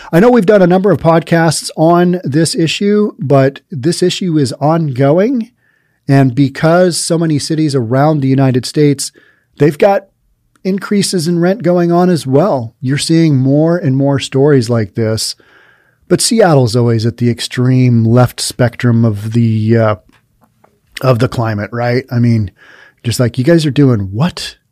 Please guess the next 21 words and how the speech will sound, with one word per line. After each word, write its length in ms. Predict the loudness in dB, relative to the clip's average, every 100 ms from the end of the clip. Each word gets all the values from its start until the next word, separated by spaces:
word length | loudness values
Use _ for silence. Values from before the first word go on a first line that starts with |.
| _ _
Hey, 460 | 2 2 2 -2 _ _ _ _ _
it's 120 | -16
Freatle. 720 | -8 -2 0 2 2 0 -6 _ _ _ _ _ _
Why 160 | -2 0
wouldn't 280 | 0 0 0
we 120 | 0
do 180 | -2 -4
that?" 300 | -6 -10 -14 _ _ _ _ _ _ _
You 480 | -8 -8 -6 0 2
know, 140 | 2
soon, 640 | 2 0 2 2 0 -6 -14 _
six 260 | -4 -2 0
months 420 | 0 0 0 -4 -6
notice 440 | 0 2 2 0
to 100 | -2
give, 280 | 0 0 0
to 120 | 0
give 180 | 0 0
a 60 | 0
rent 220 | -2 -2
increase. 420 | -4 -2 -4 -4